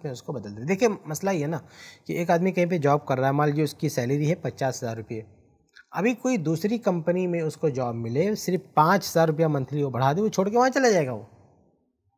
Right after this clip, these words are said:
आप सोचें, ऐसे अगर हम कहेंगे कि भाई आप उस जगह चले जाएं जहाँ पे नमाज पढ़ने में कोई दिक्कत नहीं है, तो आदमी कहेगा, "अरे मैं तो यहाँ सेट हो गया हूँ, मेरा तो ये मसला है, वो है, मैं कैसे जाऊँ?" दुनिया भर के बहाने सुनने को मिलेंगे कि मैं वहाँ नहीं जा सकता।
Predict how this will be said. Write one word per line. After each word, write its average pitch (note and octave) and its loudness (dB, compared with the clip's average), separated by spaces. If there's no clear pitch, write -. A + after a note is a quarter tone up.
आप A#2+ -10
सोचें, C#4 -8
ऐसे F3+ 8
अगर C4 10
हम A#3+ 8
कहेंगे A3 6
कि G#3 4
भाई G#3+ 4
आप F#3+ 4
उस B3+ 8
जगह G#3 10
चले E3 6
जाएं G3+ 8
जहाँ E3 6
पे G3 2
नमाज D3+ 2
पढ़ने D3+ 2
में F3+ 0
कोई A3 2
दिक्कत G3+ -2
नहीं C3+ -4
है, B2+ -8
तो - -4
आदमी D#3+ -2
कहेगा, D#3 -2
"अरे D#3+ 0
मैं D3+ -2
तो D#3 -4
यहाँ D3 0
सेट D3 -2
हो C#3+ -2
गया D3 -2
हूँ, D3 -4
मेरा C#3+ -4
तो C#3+ -8
ये E3 -4
मसला D3+ -4
है, C#3 -2
वो E3 -2
है, D3+ -2
मैं D#3 0
कैसे D3+ 0
जाऊँ?" C#3+ -6
दुनिया A#3+ -2
भर E3+ -2
के F3+ 0
बहाने D#3 -2
सुनने D#3 -2
को C#3+ -4
मिलेंगे C#3 -4
कि F#3+ -4
मैं F3 0
वहाँ F#3+ 2
नहीं D4 4
जा A3+ 10
सकता। C3+ -6